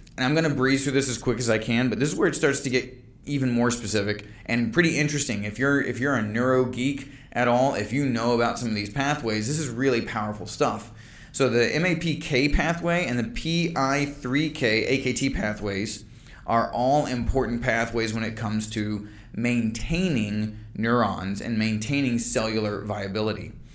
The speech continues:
The S I R T one pathway is another one that's important under stress conditions, especially metabolic stress. And if you keep up with the research on neurodegenerative diseases at all,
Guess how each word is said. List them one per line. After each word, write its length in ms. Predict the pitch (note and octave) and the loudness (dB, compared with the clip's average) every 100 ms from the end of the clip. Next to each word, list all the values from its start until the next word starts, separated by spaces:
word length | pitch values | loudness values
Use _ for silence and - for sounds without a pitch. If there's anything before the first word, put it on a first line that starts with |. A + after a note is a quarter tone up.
| - - | -18 -10
The 120 | - | -2
S 140 | C3 | 2
I 80 | C3 | 4
R 100 | A#2+ | 4
T 200 | A#2 A#2 | 2 -2
one 360 | G2+ B2 G3 G#3+ | 0 0 2 2
pathway 560 | B2 A#2+ A2+ A#2 A#2 | 0 0 0 2 2
is 160 | G2+ A2+ | 0 -2
another 380 | A2+ A#2+ E3 F#3+ | -2 0 0 2
one 140 | C3+ | 0
that's 140 | A#2 | 0
important 720 | B2 A2 A2+ G#2+ A#2+ - - | -2 -2 -2 -2 -4 -6 -10
under 240 | - A#2 A2 | -6 -6 -4
stress 580 | G#2 - B2 D3+ F#3 - | -6 -6 -2 -2 0 -2
conditions, 520 | G#2+ G#2 G2 G#2+ A2 | -4 -6 -4 -6 -4
especially 560 | C#3 - G2+ G#2 A2+ | -2 -2 -2 -4 -2
metabolic 720 | B2+ G2+ G#2 A#2 D3+ F3+ D3+ G#2+ | -2 -2 -4 -2 2 2 2 -2
stress. 420 | - G2 - - - - - | -6 -6 -6 -8 -10 -14 -10
And 120 | - | -6
if 120 | A2 A2+ | -4 -4
you 60 | |
keep 220 | E3+ G#3 F#3+ | -2 -2 0
up 180 | F3 E3+ | 0 0
with 140 | D#3 | 0
the 80 | B2+ | 0
research 560 | C3 C#3+ D3 B2+ B2 | -2 -2 2 0 0
on 220 | - A2 G#2+ | -2 -2 0
neurodegenerative 600 | A2+ A2 G#2 A#2 A2 G#2+ | 2 0 0 -2 -2 -2
diseases 340 | G#2 A2 G2+ | -4 -4 -2
at 140 | G2 G2 | -2 4
all, 420 | E3+ E3 - | 4 4 0